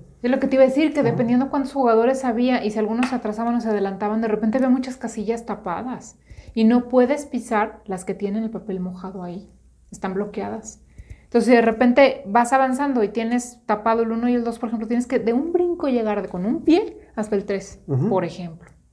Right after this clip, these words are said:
Speaker 1: Esos eran los retos de ahí. Y si a la hora de tu brinco, ¡ay, ya me salí! Ya valió, ya perdiste.
Speaker 2: Sí, pero,
Speaker 1: No avanzas.
Speaker 2: pero ibas como que calentando motores. Primero era un solo papel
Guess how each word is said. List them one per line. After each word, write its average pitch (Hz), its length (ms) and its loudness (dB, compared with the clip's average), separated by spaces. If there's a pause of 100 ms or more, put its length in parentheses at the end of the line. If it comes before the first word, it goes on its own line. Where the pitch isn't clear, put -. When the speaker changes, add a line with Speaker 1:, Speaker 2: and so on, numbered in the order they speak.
Speaker 1:
Esos 208 240 -2
eran 240 180 2
los 196 120 0
retos 190 320 -4
de 185 100 -2
ahí. 151 220 -10 (280)
Y 226 160 2
si 247 220 6
a 208 80 6
la 220 80 4
hora 262 100 4
de 269 120 6
tu 269 140 2
brinco, 269 480 2 (160)
¡ay, 339 240 2
ya 403 120 6
me 415 120 2
salí! 339 520 4
Ya 214 100 4
valió, 208 260 -2 (200)
ya 196 100 -4
perdiste. 202 460 -10
Speaker 2:
Sí, - 360 0
pero, 143 260 8
Speaker 1:
No 214 100 4
avanzas. 214 320 2
Speaker 2:
pero 175 180 10
ibas 262 220 6
como 170 200 0
que 139 120 -4
calentando 147 500 0
motores. 139 400 -2
Primero 180 360 6
era 202 100 8
un 190 100 0
solo 131 260 -2
papel 151 460 -4